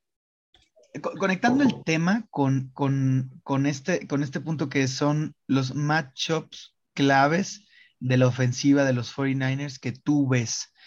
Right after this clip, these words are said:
Eh, es decir, ya hemos visto antes en playoffs precisamente que pudieran ganar con Jimmy G prácticamente sin pasar,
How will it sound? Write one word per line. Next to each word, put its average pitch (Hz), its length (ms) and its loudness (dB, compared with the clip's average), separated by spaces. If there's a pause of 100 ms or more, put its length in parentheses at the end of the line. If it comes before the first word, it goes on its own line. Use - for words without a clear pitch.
(320)
Eh, 120 540 2 (480)
es 147 160 0
decir, 131 420 -2 (540)
ya 175 320 -2
hemos 202 280 4
visto 151 420 0
antes 131 480 -4
en 120 160 -6
playoffs 127 480 -2
precisamente 127 800 0 (460)
que 139 120 -6
pudieran 160 480 2
ganar 147 340 2
con 139 240 0
Jimmy 151 300 -2
G 143 200 -4
prácticamente 139 720 0
sin 131 240 -2
pasar, 139 520 0